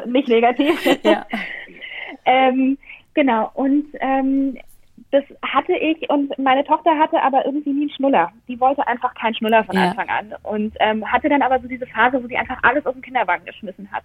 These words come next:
Speaker 1: alles,
Speaker 2: Ja.
Speaker 1: was sie hatte. Und
Speaker 2: Kenn ich.
Speaker 1: wir haben ständig irgendwas verloren und es hat mich irgendwann genervt und dann dachte ich, ich könnte doch irgendwie daraus, ähm, ich könnte das doch benutzen, um einfach die Sachen auch festzuklippen oder irgendwie festzumachen.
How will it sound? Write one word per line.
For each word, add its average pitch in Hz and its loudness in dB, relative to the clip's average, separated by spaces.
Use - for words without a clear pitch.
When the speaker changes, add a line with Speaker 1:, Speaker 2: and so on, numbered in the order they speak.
Speaker 1:
alles, 208 0
Speaker 2:
Ja. 196 -2
Speaker 1:
was 202 2
sie - -4
hatte. 247 -4
Und 214 -8
Speaker 2:
Kenn 208 -4
ich. 196 0
Speaker 1:
wir 262 4
haben 254 6
ständig 254 2
irgendwas 285 2
verloren 240 2
und 233 -4
es 233 -4
hat - -10
mich 240 -4
irgendwann 226 -4
genervt 226 2
und 226 -2
dann 220 0
dachte 226 0
ich, - -12
ich 226 -14
könnte 247 -2
doch 233 -4
irgendwie 233 -4
daraus, 214 4
ähm, 208 0
ich 208 -12
könnte 233 -2
das 208 -6
doch 202 0
benutzen, 220 -2
um 226 0
einfach 208 2
die 220 -4
Sachen 214 0
auch - -6
festzuklippen 196 -2
oder 180 2
irgendwie 208 2
festzumachen. 202 -2